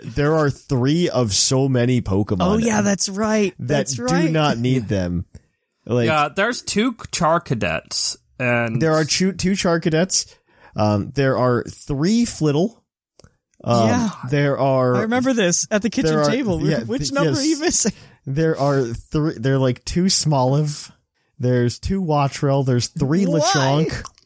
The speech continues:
Speaker 1: Um, like, this set is just artificially large. Um,
Speaker 2: Yeah.
Speaker 1: Lechonk has, like, three cards, though, and I think both of the ones that are being given out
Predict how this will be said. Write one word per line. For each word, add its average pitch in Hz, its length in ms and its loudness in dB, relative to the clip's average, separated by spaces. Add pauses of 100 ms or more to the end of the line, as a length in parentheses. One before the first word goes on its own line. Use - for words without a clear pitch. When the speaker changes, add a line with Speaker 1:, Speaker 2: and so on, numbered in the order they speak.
(420)
Speaker 1:
Um, 110 500 2
like, 131 300 -2
this 156 180 2
set 180 160 2
is 202 140 2
just - 180 0
artificially 139 680 0
large. 95 500 -2 (560)
Um, 104 280 2
Speaker 2:
Yeah. 151 400 2 (580)
Speaker 1:
Lechonk 151 460 0
has, 180 360 2
like, 120 220 0 (320)
three 131 220 2
cards, 113 320 0
though, 131 140 2
and 123 60 2
I 117 60 2
think 117 300 -2
both 110 220 2
of 135 80 0
the 135 100 2
ones 120 200 2
that 117 100 2
are 110 100 2
being 110 240 2
given 107 200 0
out 107 260 2